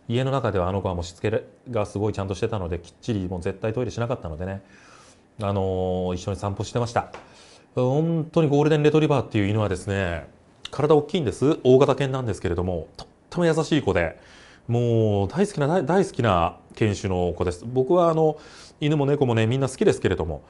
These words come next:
もうゴールデンの子がですよ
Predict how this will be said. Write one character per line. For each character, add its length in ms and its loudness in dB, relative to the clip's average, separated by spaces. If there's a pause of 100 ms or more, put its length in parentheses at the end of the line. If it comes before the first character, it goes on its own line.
(440)
も 120 0
う 20 -2
ゴ 420 4
ー 60 8
ル 80 6
デ 140 6
ン 180 2
の 120 2
子 140 -2
が 120 2
で 80 0
す 180 -8
よ 280 -6